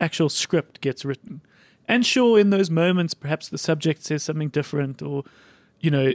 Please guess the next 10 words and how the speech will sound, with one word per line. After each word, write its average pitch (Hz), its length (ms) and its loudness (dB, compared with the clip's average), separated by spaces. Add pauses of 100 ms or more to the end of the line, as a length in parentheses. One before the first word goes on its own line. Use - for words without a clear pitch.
real 165 380 4
life 151 240 2
things 151 320 -4
could 143 260 -4
derail 143 600 4
or 127 100 0
change 151 480 -2
your 135 120 0
plan. 135 440 -4
But 127 160 -4